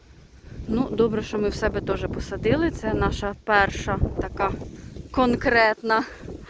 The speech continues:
е, посадка цибулі, часника. Ніколи ми не садили. Ну, так як ми ніколи там і нічого ще й не жили. Того нічого не садила. А весною ще часничка підсадимо.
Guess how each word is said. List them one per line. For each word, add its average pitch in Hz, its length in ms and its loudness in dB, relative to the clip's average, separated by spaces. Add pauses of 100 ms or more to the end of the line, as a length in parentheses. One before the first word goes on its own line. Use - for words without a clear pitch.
(540)
е, 196 240 -6
посадка 196 640 -2
цибулі, 190 460 -4
часника. 202 520 -4
Ніколи 196 380 -2
ми 185 140 -4
не 190 100 -2
садили. 254 480 0 (100)
Ну, 240 160 -2
так 185 240 -8
як 180 160 -2
ми 202 140 4
ніколи 190 420 2
там 175 300 -4 (100)
і 175 60 -6
нічого 170 400 -2 (1200)
ще 202 180 4
й 196 40 8
не 190 160 4
жили. 175 320 0 (1000)
Того 202 240 0
нічого 202 280 2
не 190 120 2
садила. 175 380 -2 (1900)
А 196 80 0
весною 190 400 4
ще 185 140 -2
часничка 185 460 -4
підсадимо. 226 480 -2